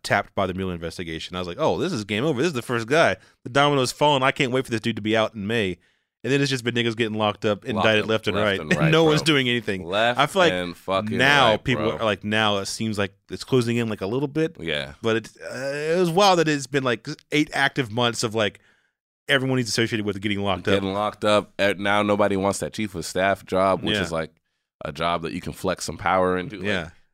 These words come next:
Speaker 2: it seems like people are just like, "Keep me the fuck away from this
Speaker 1: Yeah.
Speaker 2: nigga." And that's why my mo-, moment number two is when Melania just ghosted for, remember when no one could
Speaker 1: <laughs>
Speaker 2: find
Speaker 1: Oh, yeah.
Speaker 2: Melania Trump?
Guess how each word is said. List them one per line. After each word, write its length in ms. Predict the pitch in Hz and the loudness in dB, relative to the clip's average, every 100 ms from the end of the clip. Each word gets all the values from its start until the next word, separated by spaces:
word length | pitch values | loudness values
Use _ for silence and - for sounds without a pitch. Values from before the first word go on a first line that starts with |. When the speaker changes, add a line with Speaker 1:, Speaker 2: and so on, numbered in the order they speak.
| - | -4
Speaker 2:
it 220 | 120 120 | -4 -4
seems 520 | - 113 117 113 98 | -8 -4 -4 -4 -6
like 240 | 98 95 - | -4 -6 -6
people 220 | 95 87 | -6 -4
are 80 | 85 | -4
just 160 | 80 | -4
like, 220 | 80 76 _ - | -8 -10 _ -10
"Keep 240 | 101 117 | -6 -6
me 140 | 101 98 | -4 -4
the 100 | 80 | -4
fuck 240 | - 85 | -4 -4
away 180 | 78 76 | -4 -4
from 160 | - 76 | -6 -8
this 120 | 92 | -6
Speaker 1:
Yeah. 100 | 90 | -8
Speaker 2:
nigga." 120 | 67 | -8
And 80 | - _ - | -16 _ -2
that's 180 | 123 147 | 0 2
why 100 | 139 | 0
my 100 | 123 | 0
mo-, 260 | 113 113 - | 0 -2 -4
moment 400 | 104 104 117 98 | -6 -2 -2 -2
number 180 | 104 92 | -6 -6
two 340 | - 107 107 | -4 -4 -4
is 100 | 87 | -4
when 140 | 82 82 | -4 -2
Melania 420 | 78 85 87 85 | -2 0 0 -2
just 180 | 76 - | -6 -10
ghosted 380 | 80 85 95 92 | -8 -8 -8 -8
for, 240 | 101 101 123 | -8 -6 -2
remember 160 | 165 | 2
when 120 | 208 | 2
no 120 | 160 139 | 4 4
one 120 | 139 | 4
could 140 | 135 | 2
Speaker 1:
<laughs> 20 | |
Speaker 2:
find 220 | - - 392 | 6 8 8
Speaker 1:
Oh, 20 | |
yeah. 60 | - | 8
Speaker 2:
Melania 220 | - 113 | 6 2
Trump? 280 | - 117 | 2 0